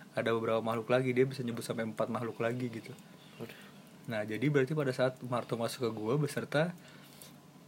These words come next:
Speaker 1: empat makhluk lain
Speaker 2: Mungkin,
Speaker 1: lagi.
Speaker 2: iya, di belakangnya ya,
Speaker 1: Aha,
Speaker 2: backingin
Speaker 1: nah,
Speaker 2: atau
Speaker 1: itu dia.
Speaker 2: gimana lah.
Speaker 1: Eh, mungkin karena guanya nggak mampu nge-handle, makanya gua sering,
Speaker 2: Back-
Speaker 1: sejauh ini belum pernah berhasil sih gua ngendalin Marto sejauh ini ya.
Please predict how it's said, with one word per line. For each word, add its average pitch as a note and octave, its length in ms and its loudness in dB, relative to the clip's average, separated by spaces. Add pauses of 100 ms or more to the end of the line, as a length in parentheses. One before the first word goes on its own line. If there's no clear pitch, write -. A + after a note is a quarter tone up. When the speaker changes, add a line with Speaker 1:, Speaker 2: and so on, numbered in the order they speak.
Speaker 1:
empat B2 340 2
makhluk B2 340 6
lain B2 220 8
Speaker 2:
Mungkin, B2 80 0
Speaker 1:
lagi. C#3 260 2 (180)
Speaker 2:
iya, B2 300 6
di A2+ 120 0
belakangnya A#2 500 8
ya, A2+ 200 6
Speaker 1:
Aha, C3 120 2
Speaker 2:
backingin B2 400 6
Speaker 1:
nah, A2+ 140 4
Speaker 2:
atau G#2+ 100 0
Speaker 1:
itu A2 160 8
dia. C#3 240 10
Speaker 2:
gimana G#2+ 320 -4
lah. A2+ 140 -8 (720)
Speaker 1:
Eh, A#2 540 4 (140)
mungkin C#3+ 360 6
karena C3+ 260 6
guanya A#2+ 360 6
nggak A#2 180 4
mampu A2 540 0 (300)
nge-handle, A#2 640 2
makanya B2+ 240 2
gua C#3 100 2
sering, A#2+ 320 0
Speaker 2:
Back- - 680 -16
Speaker 1:
sejauh C3+ 320 10
ini C3 220 6
belum C#3+ 260 8
pernah A#2+ 260 4
berhasil A#2+ 480 4
sih D#3+ 140 0
gua A#2+ 160 0
ngendalin A#2 320 0
Marto A2+ 240 -2
sejauh A#2 260 0
ini A#2+ 220 0
ya. G#2+ 100 -8